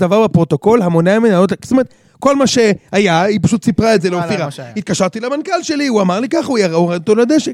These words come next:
Speaker 1: כאילו... לאחר מכן, ראם, השרה רגב רצתה למנוע מבוכה מן הנשיא, למרות שהרגישה מושפלת, ומבחינתה לא היו ענייני אגו, אלא עניינים שצריך לכבד את המשרד שלה ומתקצב את הספורט ודואג לו. מה זה הדבר הזה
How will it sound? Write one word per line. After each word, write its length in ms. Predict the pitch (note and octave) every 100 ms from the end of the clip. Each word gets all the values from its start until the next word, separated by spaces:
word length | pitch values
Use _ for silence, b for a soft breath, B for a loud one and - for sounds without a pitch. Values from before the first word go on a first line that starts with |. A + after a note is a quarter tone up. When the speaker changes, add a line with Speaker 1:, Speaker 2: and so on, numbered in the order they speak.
| -
Speaker 1:
כאילו... 160 | B3 b b b b b b b b b _ _ -
לאחר 360 | E3+ D3 B3+
מכן, 340 | D4 C#4+ F3+ G3+
ראם, 260 | E3+ F#3 D3+ -
השרה 440 | C#3+ D3 F#3+ A#3
רגב 300 | A#3 A#3+ A#3
רצתה 300 | F3 - C4
למנוע 320 | B3 G#3 B3
מבוכה 360 | C4+ G3+ F3+ C4
מן 160 | C#4 B3+
הנשיא, 400 | G#3+ F#3 D4+ C#4+
למרות 360 | A3 G#3 E4+
שהרגישה 480 | - C4 G#3 D4+ F4
מושפלת, 840 | C4+ A3 - - E4+ D#4+ D#3 - B B B
ומבחינתה 600 | G#3 G#3 - G#3 G3 - D#4+ C#4+
לא 140 | C#4
היו 260 | D4 C4+ D4
ענייני 460 | B3+ G#3+ A3+ A3+ F3
אגו, 300 | E3 B3+ D4+ b b b
אלא 160 | G3+ G#3+
עניינים 380 | G3 G3+ G#3 D#4
שצריך 280 | G#3+ C#4 C4+
לכבד 500 | C4 G#3 D#3+ A#3+ D4
את 100 | B3+
המשרד 420 | G3+ F3+ G#3+ B3
שלה 180 | C#4+ C#4
ומתקצב 540 | A3+ F#3+ F3 - C#4
את 100 | C#4+
הספורט 340 | A3 - C4 C#4
ודואג 440 | A3+ G3 G3+ C#4+ D4+
לו. 220 | A#3 C#3 b b b b -
מה 140 | F#4 F#5
זה 60 | F#5
הדבר 240 | F5+ E5+ E5+ F5
הזה 100 | C#5+